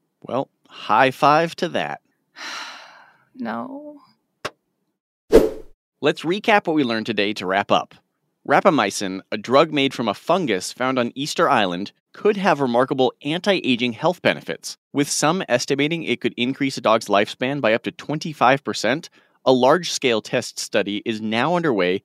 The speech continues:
Speaker 1: to determine its proper use in man's best friend.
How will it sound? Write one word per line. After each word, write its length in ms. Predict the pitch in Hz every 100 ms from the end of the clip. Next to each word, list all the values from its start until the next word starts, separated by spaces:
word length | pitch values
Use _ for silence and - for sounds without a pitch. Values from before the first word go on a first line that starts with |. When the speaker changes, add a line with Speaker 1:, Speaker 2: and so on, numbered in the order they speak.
| -
Speaker 1:
to 120 | 131
determine 420 | 110 - 185 156
its 120 | 110
proper 460 | - - 156 180 131
use 340 | 95 95 95
in 180 | - 104
man's 300 | 107 117 123
best 260 | 113 113 -
friend. 380 | 151 117 -